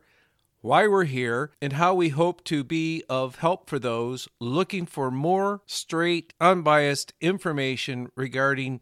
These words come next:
hospice services and end-of-life challenges in general. I am a hospice volunteer.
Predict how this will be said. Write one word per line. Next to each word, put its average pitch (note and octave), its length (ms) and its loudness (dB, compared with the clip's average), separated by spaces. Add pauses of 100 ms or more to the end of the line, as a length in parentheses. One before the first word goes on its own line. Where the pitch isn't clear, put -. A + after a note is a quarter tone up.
(120)
hospice G3+ 500 2
services E3+ 760 -2 (140)
and C#3+ 340 -4 (120)
end-of-life D#3+ 760 -2 (120)
challenges C#3 640 0
in C3+ 100 -4
general. A2+ 540 -6 (520)
I D3+ 180 4
am F#3+ 200 0
a E3+ 60 -2
hospice D3 520 -2
volunteer. C3 800 -4